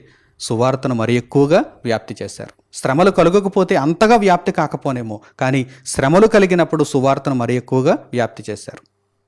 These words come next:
కనుక మనము కూడా శ్రమలను మంచికే తీసుకుంటూ, అనగా దేవుని పనిని ఇంకా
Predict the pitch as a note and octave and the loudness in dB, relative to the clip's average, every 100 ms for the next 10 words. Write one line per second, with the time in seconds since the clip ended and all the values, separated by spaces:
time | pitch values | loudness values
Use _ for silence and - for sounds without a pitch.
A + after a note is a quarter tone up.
0 | _ _ _ _ A#2+ A2+ A2 B2+ D#3+ D#3+ | _ _ _ _ -10 -8 -2 0 0 0
1 | B2+ G#2+ - _ _ _ - - A2+ B2 | -2 -2 -12 _ _ _ -12 -8 -4 -2
2 | B2 A#2+ A2 - _ _ _ _ - G#2 | -2 -2 -6 -12 _ _ _ _ -8 -2
3 | D3+ - G3+ G3+ D3 - A#2 G#2 - _ | 0 0 0 0 -2 -4 -10 -12 -18 _
4 | _ _ _ _ _ _ _ _ _ _ | _ _ _ _ _ _ _ _ _ _
5 | - C3+ B2+ A2 - _ _ A#2+ A#2+ D3 | -4 0 2 0 -2 _ _ 0 4 6
6 | E3 E3 C#3 C#3 C3 A2+ _ B2 E3 F3 | 6 4 2 2 0 -4 _ 2 2 4